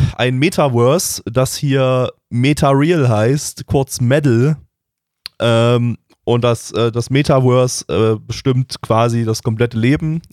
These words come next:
und, äh, alle Menschen sind, haben so Chips in ihren Ko-, Köpfen drin, in ihren Gehirnen und sind vernetzt, netzt miteinander und können, können quasi per Gedankenkraft direkt ins, aufs Metaverse zugreifen. Und, äh, das Metaverse, äh, ist wiederum, oder das Metal in dem Fall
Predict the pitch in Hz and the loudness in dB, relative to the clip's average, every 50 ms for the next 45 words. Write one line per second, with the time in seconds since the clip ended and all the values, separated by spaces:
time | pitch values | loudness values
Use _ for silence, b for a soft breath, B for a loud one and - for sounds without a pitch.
0 | - - 117 120 120 123 123 120 - 90 113 - - 120 139 139 131 127 127 - | -2 0 2 2 2 2 0 -2 -2 -2 -2 0 0 0 0 2 0 0 0 -2
1 | 131 123 113 123 120 123 120 113 - - - 123 123 117 123 127 - - - - | -4 -2 -2 -2 -2 -2 -2 -6 -6 -6 -4 -4 -4 -2 -4 -6 -2 -2 -2 -2
2 | - - 139 131 120 120 127 123 - 131 90 80 85 - - 175 - - 131 120 | -2 -2 0 0 2 2 0 0 -2 -4 -4 -4 -6 -2 -2 -4 -2 0 -4 -2
3 | 107 113 123 127 120 113 87 123 117 117 113 110 117 117 120 120 107 104 107 110 | 0 0 0 0 0 0 -2 -2 0 0 2 2 4 4 4 2 2 0 0 0
4 | 113 110 - - 117 110 107 - - - 117 113 - - - - - 104 107 104 | 0 -2 0 0 -2 -2 -2 -6 -4 -2 -2 -2 -2 -4 -6 -4 -4 -2 0 0
5 | 104 107 104 101 98 B B B B B B B B 113 107 - - 117 110 104 | 2 2 2 2 0 B B B B B B B B -6 -4 0 2 2 2 2
6 | 101 101 95 - - 104 104 104 - - 101 104 101 101 101 95 - - 113 - | 0 -2 -2 -2 -4 -4 -4 -4 -2 0 0 0 0 -2 -4 0 0 -2 -2 -2
7 | - 101 104 110 - - 107 - - 180 165 - - 110 104 104 101 _ - 104 | -4 -2 -2 -2 -2 -6 -12 -10 -8 -10 -10 -6 -2 0 0 0 0 _ -8 -10
8 | 107 98 - - - 95 - - - 113 110 110 127 107 98 101 101 98 101 101 | -10 -10 -10 -4 -2 -2 -2 0 0 0 2 2 2 0 0 0 -2 -4 -4 -4
9 | - - - - 127 120 - - 104 92 95 95 - 117 131 170 - B B B | -6 -8 -4 -2 -2 -2 -2 0 0 2 2 2 2 2 0 0 0 B B B
10 | B B B B B B B B - 104 107 113 110 110 107 - - - 104 107 | B B B B B B B B -6 -2 -2 0 0 -2 -4 -6 -4 -2 0 0
11 | 107 98 113 107 - 139 165 170 190 151 139 143 156 156 160 170 170 - - - | 0 0 0 0 2 0 2 4 4 4 4 4 4 4 4 2 2 0 -4 -4
12 | 131 123 131 135 135 127 135 - - 143 131 131 120 127 131 135 139 139 143 143 | -2 0 0 0 0 0 -2 -2 -2 0 0 2 2 2 2 2 2 2 2 2
13 | 131 107 104 107 104 - 120 120 127 - 143 143 143 139 - - 120 127 127 135 | 2 2 2 2 0 0 0 0 2 2 2 2 0 -2 -4 -4 -2 0 0 0
14 | 135 - 131 123 123 127 131 127 | 0 0 -2 0 0 0 0 -2